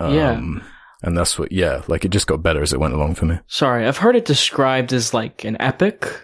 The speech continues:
Speaker 1: from, like, stuff I was reading, even though it's,
Speaker 2: Mm-hmm.
Speaker 1: like, a family drama. Yeah, I'd agree with, like,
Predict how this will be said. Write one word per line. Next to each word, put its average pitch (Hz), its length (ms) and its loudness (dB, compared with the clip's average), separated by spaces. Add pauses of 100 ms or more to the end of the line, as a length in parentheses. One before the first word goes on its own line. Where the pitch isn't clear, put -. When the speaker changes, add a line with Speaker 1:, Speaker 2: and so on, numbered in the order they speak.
(100)
Speaker 1:
from, 131 240 -2
like, 127 160 0
stuff - 320 0
I 131 60 2
was 131 240 2
reading, 151 360 -2 (440)
even 139 180 4
though 110 80 6
it's, 120 60 4
Speaker 2:
Mm-hmm. 135 80 4
Speaker 1:
like, 131 80 0
a 127 60 2
family 131 380 0
drama. 117 540 0
Yeah, 226 140 6
I'd 180 100 4
agree 135 260 2
with, 120 200 0
like, 113 200 -2